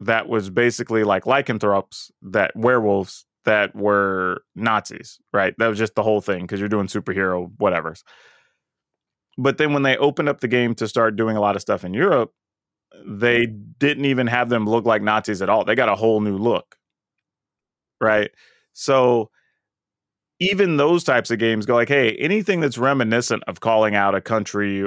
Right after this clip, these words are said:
or a group, or we, you try to avoid it in development," right? So this isn't really new. This is a thing that's been going on for a while, and other companies already have that. And it could also be that,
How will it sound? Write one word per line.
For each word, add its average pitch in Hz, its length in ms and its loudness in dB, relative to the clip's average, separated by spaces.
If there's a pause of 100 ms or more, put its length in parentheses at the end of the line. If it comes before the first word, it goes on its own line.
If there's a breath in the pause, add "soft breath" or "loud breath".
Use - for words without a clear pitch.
(120)
or 98 380 0
a 107 120 -4
group, 104 320 -2
or 104 200 2
we, 113 180 -2
you 110 220 -6
try 107 260 0
to 104 80 2
avoid 107 340 2
it 101 140 0
in 107 180 -4
development," 98 560 -2 (920)
right? 104 280 0
So 120 340 0 (960 soft breath)
this 160 180 0
isn't 226 320 0
really 143 360 2
new. 110 460 0 (320)
This 123 140 0
is 139 80 -6
a 151 100 2
thing 143 200 0
that's 120 160 -2
been 117 160 -2
going 113 220 0
on 104 200 2
for 95 180 -2
a 87 80 -2
while, 87 520 -4 (220)
and 113 180 -2
other 127 260 0
companies 113 420 -2
already 104 220 2
have 101 220 0
that. 101 320 0
And 117 180 2
it 113 100 -8
could 196 160 2
also 151 300 2
be 123 220 0
that, 110 220 2